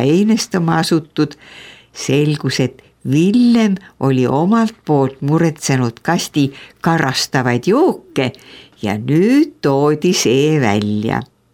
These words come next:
Nii sõid ja jõid nad jõe ääres juttu ajades nagu ühe pere inimesed.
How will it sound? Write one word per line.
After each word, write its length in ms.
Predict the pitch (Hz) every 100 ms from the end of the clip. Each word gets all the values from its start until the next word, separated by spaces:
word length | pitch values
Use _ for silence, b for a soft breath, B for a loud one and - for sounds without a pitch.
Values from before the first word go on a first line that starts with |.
| _ _ -
Nii 460 | 127 135 160 196 175
sõid 720 | - 151 175 240 220 190 -
ja 100 | -
jõid 600 | 113 123 185 247 214 180
nad 200 | - 120
jõe 380 | - 139 190 190
ääres 380 | 180 160 147 139
juttu 400 | 156 160 _ 156
ajades 480 | 147 139 135 135 131 - B B B
nagu 380 | - 127 135 139 143
ühe 420 | 185 294 254 180
pere 440 | 151 139 143 151 143
inimesed. 800 | 127 123 120 110 123 117 -